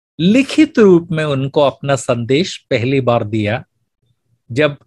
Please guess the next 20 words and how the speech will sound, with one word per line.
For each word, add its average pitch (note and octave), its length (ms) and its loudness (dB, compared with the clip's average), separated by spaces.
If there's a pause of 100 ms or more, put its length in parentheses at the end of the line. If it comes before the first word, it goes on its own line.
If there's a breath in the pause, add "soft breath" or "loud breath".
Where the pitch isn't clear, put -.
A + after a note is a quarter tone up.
(340)
वे C#3+ 100 4
लोग C#3+ 220 2
मिस्र F3 360 0
देश D#3+ 320 0
को D#3+ 160 0
छोड़कर C3+ 640 -2 (720)
लगभग E3+ 720 0
चालीस C#3+ 500 -2
साल F2+ 320 -8 (1400)
मरुभूमि A#3 760 4
में A3+ 160 2
यात्रा C#3+ 500 0
कर C3 200 -4
रहे A#2 340 -6
थे। A2 340 -6 (680)
तब D#3 280 -4 (400)
परमेश्वर E3+ 600 0
के D3 380 2 (520)
महान F3+ 720 0 (180)
नायक D#3 600 -2